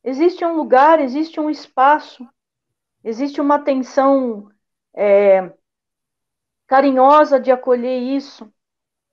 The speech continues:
E, e isso, assim, no dia a dia,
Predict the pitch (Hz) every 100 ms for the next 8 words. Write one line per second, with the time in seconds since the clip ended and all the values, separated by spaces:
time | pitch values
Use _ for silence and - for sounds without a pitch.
0 | _ _ _ _ _ _ _ _ _ _
1 | _ _ _ 214 226 220 226 190 180 -
2 | _ _ _ _ _ 233 269 285 285 277
3 | - 277 269 247 233 233 269 220 254 233
4 | 190 214 262 277 214 196